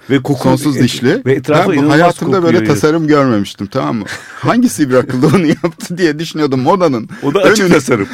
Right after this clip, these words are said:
Speaker 1: O da
Speaker 2: Açık
Speaker 1: açık
Speaker 2: tasarım.
Speaker 1: tasarım. <laughs> çıktı.
Speaker 2: Modanın önüne, İstanbul'da yani o yükselen caddenin önüne bir tane şey koydulardı, hatırlarsın.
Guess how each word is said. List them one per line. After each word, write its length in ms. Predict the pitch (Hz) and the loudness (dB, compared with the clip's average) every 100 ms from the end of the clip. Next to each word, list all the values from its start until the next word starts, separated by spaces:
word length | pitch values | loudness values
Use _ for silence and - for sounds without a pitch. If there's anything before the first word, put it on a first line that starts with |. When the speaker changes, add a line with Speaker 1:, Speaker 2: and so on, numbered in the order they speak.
| - | -4
Speaker 1:
O 80 | 143 | -2
da 20 | |
Speaker 2:
Açık 160 | 151 170 | 2 2
Speaker 1:
açık 260 | 160 - | 2 0
Speaker 2:
tasarım. 420 | - 131 165 180 | 0 -2 0 -2
Speaker 1:
tasarım. 180 | 180 349 - 349 339 - | 0 -4 -4 -6 -4 -4
<laughs> 40 | 349 - 135 - - - 147 - - | -6 -6 -12 -14 -18 -8 -8 -8 -12
çıktı. 140 | 147 | -4
Speaker 2:
Modanın 520 | 190 226 214 190 160 247 262 254 - | 0 0 -2 -4 -8 -10 -8 -10 -6
önüne, 600 | 185 262 220 170 147 359 _ - 226 | -6 -4 -2 -2 -4 -8 _ -12 -12
İstanbul'da 640 | - 165 190 226 - 165 143 | -12 -12 -8 -6 -6 -6 -4
yani 140 | 135 | -2
o 160 | 147 131 | -4 -6
yükselen 680 | 139 - 156 156 180 147 | -10 -8 -6 -6 -6 -8
caddenin 380 | 165 147 151 175 | -8 -8 -6 -6
önüne 280 | 175 170 165 | -6 -8 -8
bir 80 | 196 | -8
tane 360 | 151 151 208 | -6 -6 -8
şey 220 | - 165 | -10 -12
koydulardı, 580 | 139 110 85 87 90 82 95 | -8 -10 -10 -12 -14 -16 -18
hatırlarsın. 680 | 123 123 101 92 85 - 85 | -18 -16 -14 -12 -14 -20 -20